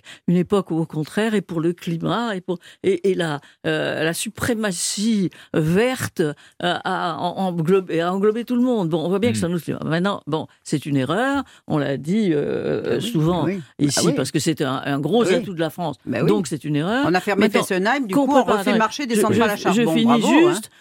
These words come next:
Speaker 1: Je trouve que le plan, euh, euh, rente en plan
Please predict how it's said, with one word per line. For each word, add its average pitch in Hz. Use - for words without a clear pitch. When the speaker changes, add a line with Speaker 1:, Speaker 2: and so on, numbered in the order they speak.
Speaker 1:
Je 214
trouve 233
que 233
le 202
plan, 185
euh, 147
euh, 147
rente 165
en 156
plan 170